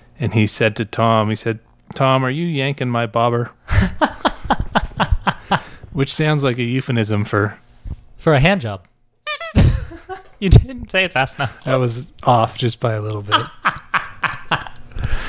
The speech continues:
Speaker 1: Anyway, so yeah, good for, that's, that's, uh, a nice story.
Speaker 2: Yeah.
Speaker 1: And, uh, good for them. Uh, uh, you know, the, uh, you're always, uh,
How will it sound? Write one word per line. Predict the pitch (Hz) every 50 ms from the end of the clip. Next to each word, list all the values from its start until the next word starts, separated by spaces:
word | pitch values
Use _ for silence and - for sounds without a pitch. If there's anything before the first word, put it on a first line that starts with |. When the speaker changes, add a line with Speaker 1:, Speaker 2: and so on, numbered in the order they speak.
| - - - - - - - - - - - - - -
Speaker 1:
Anyway, | - - 165 156 143 131 117 117 113 113 - - - - - - -
so | - - 147
yeah, | 151 156 151 143 120 - - - - - - -
good | - 175 165 135
for, | 151 165
that's, | 151 151 165 139 - -
that's, | 156 156 139 - - -
uh, | 131 123 120 110 107 - - - - -
a | - 135
nice | 139 135 131 131 120 -
story. | - - 120 104 101 95 95 - - - _ -
Speaker 2:
Yeah. | 233 247 220 170 151 117 - - -
Speaker 1:
And, | 123 113 113 110 110 110 107 101 113
uh, | 113 110 110 107 107 104 - - -
good | 147 139 131
for | - 120
them. | 113 117 113 113 113 117
Uh, | 113 107 110 110 123 139 - - -
uh, | 139 147
you | 151 95 - 202 180 180 190 160 - - - _ - - 208
know, | 196 190 190
the, | 180 175 170 170 - - - _ - - - - 392 -
uh, | 170
you're | 156 156 170 180 180 185
always, | 190 180 175 170 151 139 131 131
uh, | 127 123 113 113 113